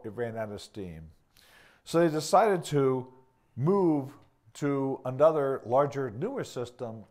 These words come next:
called the P D P eleven, also made by Digital. But they didn't have the money for that. And their department said, "Hey, this is just like a research kind of fun project. We're not going to spend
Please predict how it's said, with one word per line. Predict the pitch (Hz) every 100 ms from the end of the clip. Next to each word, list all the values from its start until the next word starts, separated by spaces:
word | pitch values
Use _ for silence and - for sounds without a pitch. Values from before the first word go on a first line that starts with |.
| _
called | 127 117
the | 107
P | -
D | 120
P | 113 120
eleven, | 117 123 165 113 90 87 _ _ _ _ -
also | 104 104 104
made | 95 92 78
by | 87
Digital. | 80 117 117 85 80 90 _ _ _ _ _ _ _ _ _ _
But | 160 160
they |
didn't | 185 196
have | 190 165
the | 196
money | 226 233 196
for | 143 135
that. | 120 95 71 - _ _ _ _ _ _ _ _
And | 151 156 156 156
their | 165
department | 156 - 196 - 247 147
said, | 147 123
"Hey, | 131 151 117
this | 151 -
is | 127
just | 143 -
like | 131 120
a | 104 90 87
research | 120 123 - 117 110 - -
kind | 131 113
of | 104
fun | - 113 117 104
project. | 135 156 165 123 104 -
We're | 123
not | 160 143
going | - 113
to | 101
spend | - - 101 98 82